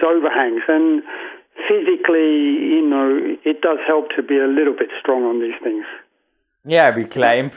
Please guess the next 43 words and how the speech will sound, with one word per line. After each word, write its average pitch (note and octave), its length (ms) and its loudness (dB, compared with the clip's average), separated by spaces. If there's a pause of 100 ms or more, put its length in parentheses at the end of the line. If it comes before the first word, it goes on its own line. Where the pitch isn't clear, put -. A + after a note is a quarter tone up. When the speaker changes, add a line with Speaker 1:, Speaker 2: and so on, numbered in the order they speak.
(140)
Speaker 2:
Really, F3+ 340 4
we C#3+ 140 2
prefer D#3 520 2
the E3+ 120 -4
same E3+ 320 -2
things. F3+ 340 -6
Maybe D#3+ 320 -2
you E3 180 -2
can D#3 320 -2
visit E3+ 320 -4
me C#3 300 -6 (220)
in D#3+ 180 -2
Dornbirn C#3+ 460 2
sometimes, A#2+ 640 2
or B2+ 160 2
I C3+ 180 2
visit D3 400 -4
you C#3+ 140 -4
in D3 120 -4
Germany. C3+ 480 -2
It C3 120 -12
would C#3+ 180 -6
be D3+ 140 0
really D3 320 0
great D3 320 0
to C#3 80 -4
train C#3+ 360 -2
together. A#2+ 440 -2 (300)
I'm C#3+ 180 -2
dreaming F3+ 400 0
Speaker 1:
Yeah. C#3 100 2
Speaker 2:
of C3 160 0
this C#3+ 400 -4 (240)
<laughs> - 260 -12
possibility D#3+ 680 0
to C3 140 -6
train D#3 360 0
with C#3+ 160 -4
you, C3 200 -2
Stevie. D#3+ 680 -6 (220)
Do F#3 80 2
you F3 120 4
make D#3+ 380 0